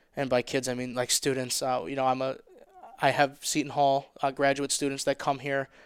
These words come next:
um, that do their, quote, there's, um, athletic trainer, student athletic trainer stuff. Um, you know, their rotations and clinical experiences. Um, and I was lucky enough to, uh, East Stroudsburg reached out to me this year, and in October I went back and spoke to their senior athletic training class about,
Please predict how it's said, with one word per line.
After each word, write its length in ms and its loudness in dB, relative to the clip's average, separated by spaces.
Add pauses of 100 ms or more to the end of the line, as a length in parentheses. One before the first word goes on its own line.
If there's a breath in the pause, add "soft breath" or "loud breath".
(260 soft breath)
um, 380 4
that 160 2
do 160 -2
their, 240 2 (240)
quote, 380 -4
there's, 380 -4
um, 260 -4
athletic 360 -2
trainer, 260 -8
student 320 -4
athletic 300 -2
trainer 260 -6
stuff. 380 0 (540 soft breath)
Um, 480 8 (200)
you 100 -4
know, 80 2
their 140 2
rotations 600 2
and 100 -8
clinical 380 -4
experiences. 800 -2 (400 soft breath)
Um, 340 2 (200)
and 240 6
I 100 6
was 160 2
lucky 240 6
enough 260 2
to, 380 2
uh, 240 4
East 200 0
Stroudsburg 480 4
reached 260 -2
out 180 2
to 100 -6
me 120 -4
this 240 -2
year, 200 0
and 240 -6
in 100 -6
October 520 0
I 40 4
went 200 -4
back 200 2
and 100 -10
spoke 300 0
to 100 -6
their 360 -2
senior 540 -4
athletic 400 -2
training 280 -4
class 360 0
about, 300 2